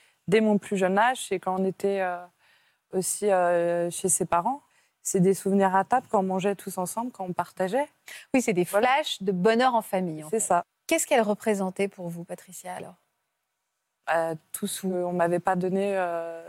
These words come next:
Speaker 1: dès les premiers instants de la vie, en fait. Une maman de
Speaker 2: Rassurante. Et est-ce
Speaker 1: Voilà.
Speaker 2: qu'on vous avait... On vous a toujours dit la vérité sur ce qui s'était passé ?
Speaker 1: Elle me l'a toujours dit.
Speaker 2: Le,
Speaker 1: Dès le
Speaker 2: toute
Speaker 1: plus
Speaker 2: petite ?
Speaker 1: jeune âge. Après, je me souviens pas quand.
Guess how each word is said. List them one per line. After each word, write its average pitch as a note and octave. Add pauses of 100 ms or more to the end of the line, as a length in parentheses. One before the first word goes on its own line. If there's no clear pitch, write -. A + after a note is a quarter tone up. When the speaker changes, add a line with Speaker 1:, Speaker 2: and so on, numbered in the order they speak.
(140)
Speaker 1:
dès F3+
les E3+ (160)
premiers G#3+
instants G3+
de G3
la G3
vie, A#3
en A3
fait. -
Une F3+
maman F#3+
de F3 (1700)
Speaker 2:
Rassurante. G3
Et -
est-ce G#3
Speaker 1:
Voilà. F#3
Speaker 2:
qu'on D4+
vous B3+
avait... G#3 (300)
On G#3
vous A3
a A3
toujours A#3
dit A3
la D4+
vérité G#3+
sur C4
ce -
qui -
s'était G#3+
passé ? - (140)
Speaker 1:
Elle G#3+
me G#3+
l'a F3+
toujours F#3+
dit. D3+ (760)
Speaker 2:
Le, G#3
Speaker 1:
Dès F#3+
le G#3
Speaker 2:
toute D4+
Speaker 1:
plus C4
Speaker 2:
petite ? A#3+
Speaker 1:
jeune G#3
âge. F#3
Après, B3
je A#3
me F#3+
souviens E3
pas F#3+
quand. G3